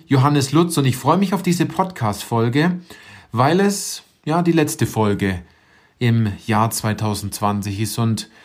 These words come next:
wir bereits jetzt diese Ansage, die ich jetzt gerade gemacht habe, ähm, zum Beginn des Podcasts bereits über einhundert Mal hier auf unserem Podcast gemacht haben. Also wir haben schon über einhundert Folgen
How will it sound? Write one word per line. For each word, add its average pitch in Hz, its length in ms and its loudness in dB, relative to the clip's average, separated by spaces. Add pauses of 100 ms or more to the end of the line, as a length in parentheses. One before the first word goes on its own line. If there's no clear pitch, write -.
(180)
wir 120 160 0
bereits 127 420 2
jetzt 135 260 0
diese 131 260 2
Ansage, 123 680 4
die 110 140 -2
ich 104 80 -4
jetzt 107 180 -4
gerade 101 400 -4
gemacht 110 420 0
habe, 135 480 2 (460)
ähm, 113 460 0
zum 110 160 0
Beginn 120 260 0
des 123 220 -2
Podcasts 127 640 -4
bereits 113 460 -2
über 123 440 -2
einhundert 143 760 2
Mal 113 480 4 (480)
hier 127 520 2
auf 107 180 -6
unserem 107 380 -4
Podcast 98 800 -8 (440)
gemacht 101 360 -2
haben. 98 80 -6
Also 110 220 -2
wir 127 100 2
haben 147 120 2
schon 139 180 0
über 147 480 2
einhundert 147 880 0 (440)
Folgen 135 800 2